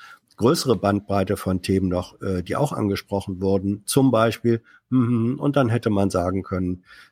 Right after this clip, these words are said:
äh, Seenotrettung, äh, oder sagen können, also, äh, sozusagen die, die anderen Themen, die auch gefragt wurden. Das,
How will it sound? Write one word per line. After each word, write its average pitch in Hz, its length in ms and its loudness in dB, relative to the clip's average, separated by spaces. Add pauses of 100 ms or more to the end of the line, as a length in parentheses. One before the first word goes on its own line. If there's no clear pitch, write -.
(140)
äh, 92 480 0
Seenotrettung, 92 1000 0
äh, 90 500 0
oder 92 500 -2 (160)
sagen 98 220 -2
können, 107 120 0
also, 123 180 4
äh, 131 440 -4
sozusagen 117 680 2
die, 113 540 -10
die 101 180 -6
anderen 110 300 2
Themen, 104 260 2
die 98 100 0
auch - 180 -8
gefragt - 460 -14
wurden. 95 220 -20 (420)
Das, - 280 -2